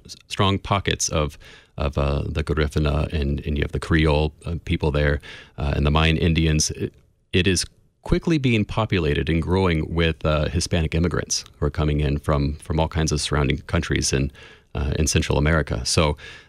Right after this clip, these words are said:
uh, I feel the writing is kind of on the wall for what Belize is gonna look like fifty years down the road, which is important to keep in mind as a missionary is trying to start a,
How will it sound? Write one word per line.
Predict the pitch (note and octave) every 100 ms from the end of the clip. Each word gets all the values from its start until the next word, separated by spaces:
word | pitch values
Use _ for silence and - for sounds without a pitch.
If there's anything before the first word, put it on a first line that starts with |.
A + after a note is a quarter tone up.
| -
uh, | D#2 D2+
I | E2
feel | - C3+ B2+ A2+
the | E2+
writing | F2+ F2+ G#2+ G#2+ E2
is | D2+ -
kind | - A#1+ - D#2
of | D2 C#2+
on | F#2 F2+
the | D2+
wall | D#2 G2+ D#2
for | C#2+ D#2+
what | D#2 E2+ -
Belize | D#2 E2+ F2
is | F2
gonna | - D#2+
look | D#2 F#2+
like | D#2 C#2 -
fifty | F2+ D#2+
years | D2+ C#2+
down | - D2+
the | D2
road, | F2 E2+ C2+
which | C#2 -
is | F2 - - - _ _ -
important | A2 D3+ -
to |
keep | - G#2+
in | D#2
mind | E2+ F2+ D#2
as | D2
a |
missionary | D#2 E2 - C2
is | C2+
trying | - D2
to | B1+
start | E2 D2
a, | B1